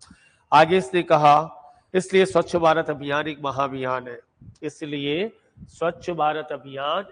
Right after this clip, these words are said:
एक महाअभियान है, स्वच्छ भारत अभियान एक महाअभियान है, इसलिए। आगे बढ़ाओ कहानी को। द-, कौन से वाला?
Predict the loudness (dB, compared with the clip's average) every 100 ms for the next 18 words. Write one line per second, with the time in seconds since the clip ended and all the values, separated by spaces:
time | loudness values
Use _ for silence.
0 | -14 -14 _ -8 -2 -2 -2 -6 -12 -12
1 | -10 -10 -12 -18 -20 -20 _ _ _ _
2 | _ _ _ _ -2 -2 -6 -2 4 4
3 | 2 -6 -10 -6 -4 -6 -8 -14 -8 -6
4 | -2 -4 -4 -8 -8 -8 -10 -10 -14 -16
5 | -14 -14 -16 -20 _ -8 -6 -4 -2 0
6 | 0 0 0 -2 -6 -8 -10 _ _ _
7 | _ _ _ _ _ _ _ _ _ _
8 | _ _ _ _ -4 -4 -4 -8 -18 _
9 | _ _ _ _ -6 -2 0 2 2 -2